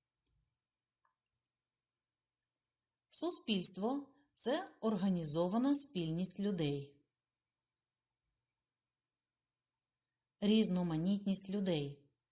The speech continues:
Розгляньте малюнок, виберіть ознаки природної та набутої іденти-, ідентичності. Друге питання.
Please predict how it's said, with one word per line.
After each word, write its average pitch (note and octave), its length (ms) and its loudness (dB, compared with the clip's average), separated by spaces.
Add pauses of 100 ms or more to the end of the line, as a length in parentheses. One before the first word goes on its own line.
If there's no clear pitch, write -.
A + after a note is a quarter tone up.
(720)
Розгляньте E3+ 880 0 (340)
малюнок, E3 640 -2 (640)
виберіть D4 680 0
ознаки G3 500 0
природної F3 1000 -2 (260)
та A#3 180 2
набутої A3 1000 0
іденти-, A3 580 2 (120)
ідентичності. G3+ 1200 -2 (4000)
Друге F#3 280 2
питання. D#3+ 540 -2